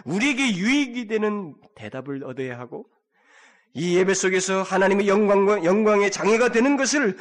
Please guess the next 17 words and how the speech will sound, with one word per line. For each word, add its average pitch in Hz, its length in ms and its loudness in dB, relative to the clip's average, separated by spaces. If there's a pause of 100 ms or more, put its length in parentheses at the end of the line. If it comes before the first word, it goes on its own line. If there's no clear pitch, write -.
(100)
오히려 277 340 2
제거하는 262 840 0
긍정적인 262 800 0
결론을 156 640 -2 (220)
이 135 140 -6
말씀을 127 440 -6
통해서 117 280 -12
얻어야 110 240 -12
됩니다. 71 300 -20 (500)
그래서 165 300 -2
하나님의 165 420 0
영광이 151 380 0
충만한 147 480 -4
예배를 131 360 -2
드리기를 123 380 -10
원해야 117 300 -8
되고 160 280 -16